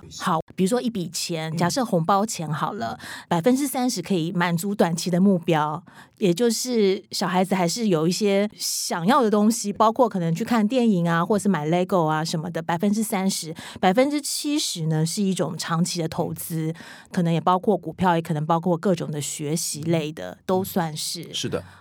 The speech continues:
Speaker 1: 好，就是三七比例的原则。
Speaker 2: 嗯，这个比例上其实是只，只要你长期的比短期多就可以了。
Speaker 1: 嗯哼，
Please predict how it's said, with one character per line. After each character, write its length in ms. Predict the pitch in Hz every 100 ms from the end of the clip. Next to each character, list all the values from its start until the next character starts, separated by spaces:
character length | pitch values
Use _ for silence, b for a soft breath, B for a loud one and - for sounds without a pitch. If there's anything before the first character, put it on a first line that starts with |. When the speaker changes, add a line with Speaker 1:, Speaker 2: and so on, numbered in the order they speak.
| B
Speaker 1:
好， 240 | - 143
就 120 | 233
是 120 | 233
三 260 | 226 233 220
七 240 | 226 -
比 200 | 202 165
例 100 | 160
的 120 | 180 151
原 280 | 147 143
则。 320 | 151 - 143 -
Speaker 2:
嗯， 180 | 139 143
这 100 | 285
个 60 |
比 180 | 285 101
例 100 | 127
上 220 | 117 127
其 160 | 107 135
实 160 | - 131
是 260 | 143 120 -
只， 120 | -
只 140 | 107 135
要 80 | 170
你 100 | 120
长 400 | - - 101 135
期 220 | - 101
的 120 | 98
比 200 | 90 104
短 200 | - 82
期 160 | - 82
多 200 | 98 98
就 100 | 90
可 160 | -
以 100 | 55
了。 120 | 50 - _ _ 208
Speaker 1:
嗯 140 | 196
哼， 220 | 185 185